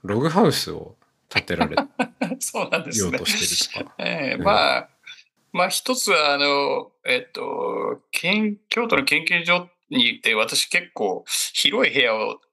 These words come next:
Speaker 2: 提供いただいておりまして、えー、
Speaker 1: はい。
Speaker 2: 大量に本を買ってしまったんですね。
Speaker 1: うん。
Speaker 2: で、あの、その置き場の問題が必然的に、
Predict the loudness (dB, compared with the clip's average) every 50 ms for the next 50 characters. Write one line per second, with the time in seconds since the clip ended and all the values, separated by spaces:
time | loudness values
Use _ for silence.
0 | _ _ _ 0 0 0 2 0 0 2 2 2 4 4 2 2 2 0 0 2
1 | 2 0 0 0 -2 -4 _ 0 2 2 2 2 -2 -4 -18 -20 _ _ _ _
2 | _ _ _ _ _ -10 -10 -8 -6 -6 -6 -6 -6 -4 -4 -4 -6 -6 -10 -12
3 | -14 _ _ -20 -20 _ _ _ _ -14 -8 -4 0 2 2 4 4 2 2 4
4 | 2 2 2 2 0 0 2 0 0 0 0 -2 -2 -2 -4 -4 -6 _ _ -4
5 | -4 -4 -6 _ -4 0 0 2 2 0 -2 -2 -4 _ _ -4 -4 -4 -6 -12
6 | -14 -10 -8 -6 -6 -6 -8 -4 -2 -4 -4 -4 _ _ _ -2 0 0 2 2
7 | 2 6 6 8 8 8 8 6 4 4 2 2 4 4 2 2 4 4 4 4
8 | 2 0 0 0 2 2 2 2 0 -6 -4 0 0 2 2 2 0 0 0 0
9 | 2 2 2 2 4 2 2 2 0 -2 -6 -12 -12 -10 -10 -12 -12 -14 -16 -8
10 | -6 -6 -4 -4 -6 -6 0 0 0 0 0 -2 -6 -8 -6 -6 -8 -4 -2 0
11 | 0 -2 -4 -8